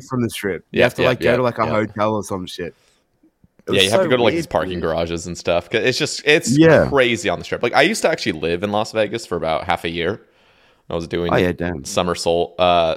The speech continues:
Speaker 2: summer sales, doing, selling solar. And, uh, yeah, so that, that was actually right before I got back into RuneScape after, like, an eight-year break. So, actually, one of my
Speaker 1: Oh,
Speaker 2: roommates
Speaker 1: damn.
Speaker 2: in Las Vegas got me back into RuneScape, which is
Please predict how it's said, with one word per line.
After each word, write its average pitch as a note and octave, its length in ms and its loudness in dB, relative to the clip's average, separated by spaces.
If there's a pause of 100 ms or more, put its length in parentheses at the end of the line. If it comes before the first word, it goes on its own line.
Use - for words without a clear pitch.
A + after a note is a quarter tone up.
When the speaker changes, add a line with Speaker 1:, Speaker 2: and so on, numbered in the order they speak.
Speaker 2:
summer G2+ 600 -2 (520)
sales, E2 680 -2
doing, E2 320 -6
selling F2 320 -4
solar. D#2+ 460 -4 (480)
And, D#2+ 320 -8
uh, D2 340 -8 (100)
yeah, D#2+ 300 -10
so G2+ 120 -4
that, G2 160 0
that A#2+ 160 4
was G#3+ 100 0
actually - 280 -4
right F2+ 280 0
before F#2 400 -2
I E2+ 60 2
got E2+ 220 0
back F2 200 -2
into E2 580 -8
RuneScape D#2 600 -10
after, - 220 -8
like, - 160 -8
an F2+ 160 -14
eight-year D#2 400 -8
break. D#2 500 -10
So, D#2 380 -16 (340)
actually, A2 260 0
one A2+ 140 2
of D3+ 60 -2
my E3 100 6
Speaker 1:
Oh, B2 40 2
Speaker 2:
roommates A#2 420 4
Speaker 1:
damn. G#2 100 -2
Speaker 2:
in A2+ 300 4
Las G2+ 240 4
Vegas F2+ 360 0
got E2 220 -2
me D#2+ 80 -8
back D#2+ 320 -4
into D#2+ 160 -8
RuneScape, D#2 560 -8
which - 180 -16
is - 220 -16